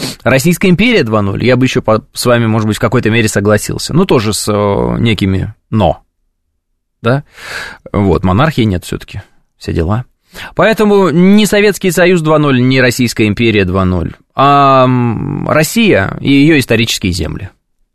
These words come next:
Вот так бы я это охарактеризовал, наверное. Россия и её исторические земли. "Думаю, территории нам не особо нужны, нам людей бы, людей", пишет Стас Лока. Да, безусловно.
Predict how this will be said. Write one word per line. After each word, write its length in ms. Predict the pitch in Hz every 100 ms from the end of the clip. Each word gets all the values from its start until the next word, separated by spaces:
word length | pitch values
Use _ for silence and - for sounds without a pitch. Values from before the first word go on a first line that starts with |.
| _ _ _
Вот 160 | 120 113
так 160 | 120
бы 120 | 104
я 100 | 101
это 140 | 95 95
охарактеризовал, 680 | 90 98 95 90 90 80 73
наверное. 420 | 87 85 - -
Россия 520 | 175 185 254 240 202
и 100 | 196
её 380 | 214 175 147 156
исторические 580 | - 113 117 - - 80
земли. 380 | 73 65 82 - _ _ _ _ _ _ _ _ _ _ _ _ - - - - - -
"Думаю, 320 | 165 160 151
территории 420 | 151 151 170 151
нам 200 | 147 143
не 60 | 143
особо 320 | 143 156 123
нужны, 280 | 123 143 160
нам 180 | 127
людей 280 | 131 135 170
бы, 120 | 139
людей", 360 | 98 101 156 139
пишет 300 | - 117 113
Стас 220 | - 104
Лока. 240 | 104 92 -
Да, 180 | 151 165
безусловно. 640 | 151 143 - 110 104 131